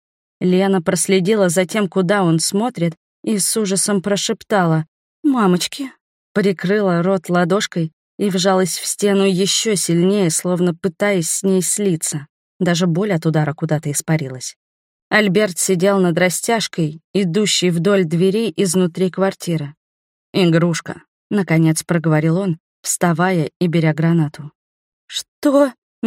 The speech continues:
дрожащим голосом произнесла Лена. «Она не настоящая». Девушка видела, как в его глазах загорается ярость, и ей стало не по себе.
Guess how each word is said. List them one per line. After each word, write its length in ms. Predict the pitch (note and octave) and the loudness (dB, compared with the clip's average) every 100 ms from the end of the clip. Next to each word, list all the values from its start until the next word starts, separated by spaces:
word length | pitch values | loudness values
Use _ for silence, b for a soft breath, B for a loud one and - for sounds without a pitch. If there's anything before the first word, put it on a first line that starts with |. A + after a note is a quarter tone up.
| G#3+ | 2
дрожащим 540 | E3+ E3 E3 - F3+ | 2 2 0 0 0
голосом 380 | F3 F#3 - F3 | 2 0 0 0
произнесла 520 | F#3 F3+ F#3 - F3 | 0 0 0 0 0
Лена. 380 | F3+ E3+ D3+ D3+ _ _ _ | 0 0 0 -4 _ _ _
«Она 240 | - G3 F#3 | 0 2 4
не 120 | F#3 | 4
настоящая». 800 | F#3 - G3 F#3+ E3 - D3+ D3 - _ _ _ _ - | 2 2 2 2 0 -2 -8 -12 -16 _ _ _ _ -6
Девушка 460 | F3+ F3 E3 - | 0 0 0 -2
видела, 320 | F3+ F#3+ E3+ | -2 0 0
как 220 | D#3 D#3 - | 0 -4 -4
в 40 | |
его 240 | F3 F3+ | -2 0
глазах 420 | E3 E3 E3+ G3 D#3 | 0 0 0 -2 -2
загорается 560 | E3+ E3 D#3+ D#3 - | 0 2 2 2 -2
ярость, 480 | F3 E3 C#3 C#3+ - _ _ | -2 -4 -6 -10 -16 _ _
и 80 | - | -2
ей 300 | G#3 E3 F3 | 0 2 2
стало 320 | E3 - D3 | 0 -2 0
не 160 | D3+ D#3+ | 2 2
по 100 | D#3+ | 0
себе. 420 | D#3+ F3+ D3+ C#3 | -4 -4 -4 -8